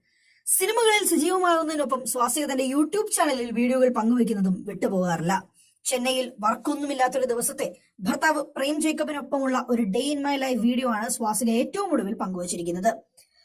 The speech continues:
പുറത്ത് ചെറിയൊരു ഷോപ്പിങ്ങിന് പോകുന്നതും ഭക്ഷണം കഴിക്കുന്നതും തിരിച്ചെത്തുന്നതും ഒക്കെയാണ് ഈ വീഡിയോയിലെ പ്രധാന വിശേഷം. ചെന്നൈയിൽ തിരക്കുകൾ ഒഴിവാക്കുന്നതിൽ ഓട്ടോറിക്ഷ യാത്രയാണ് നല്ലത് എന്നതിനാൽ ഓട്ടോ വിളിച്ച് അതിലായിരുന്നു യാത്ര. ആദ്യം വീട്ടിൽ നിന്ന് പിക്ക് ചെയ്യാൻ എത്തിയ ഓട്ടോ ഡ്രൈവറോട്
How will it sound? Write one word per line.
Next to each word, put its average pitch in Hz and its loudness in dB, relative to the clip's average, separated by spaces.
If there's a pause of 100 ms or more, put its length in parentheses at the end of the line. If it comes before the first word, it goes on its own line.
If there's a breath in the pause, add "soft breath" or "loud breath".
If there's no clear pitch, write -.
(160 soft breath)
പുറത്ത് 403 4
ചെറിയൊരു 339 4
ഷോപ്പിങ്ങിന് 311 4
പോകുന്നതും 262 6
ഭക്ഷണം 269 0
കഴിക്കുന്നതും 240 4
തിരിച്ചെത്തുന്നതും 254 -2
ഒക്കെയാണ് 240 -2 (380)
ഈ 349 -2
വീഡിയോയിലെ 302 0
പ്രധാന 226 -4
വിശേഷം. 175 -4 (680)
ചെന്നൈയിൽ 370 2
തിരക്കുകൾ 339 4
ഒഴിവാക്കുന്നതിൽ 302 2
ഓട്ടോറിക്ഷ 302 -2
യാത്രയാണ് 277 -2
നല്ലത് 240 -4
എന്നതിനാൽ 233 -2 (320 soft breath)
ഓട്ടോ 294 0
വിളിച്ച് 247 0 (120)
അതിലായിരുന്നു 226 4
യാത്ര. 165 2 (680)
ആദ്യം 339 6
വീട്ടിൽ 330 -2
നിന്ന് 370 0
പിക്ക് - -6
ചെയ്യാൻ 330 -2
എത്തിയ 285 0
ഓട്ടോ 254 2
ഡ്രൈവറോട് 269 -2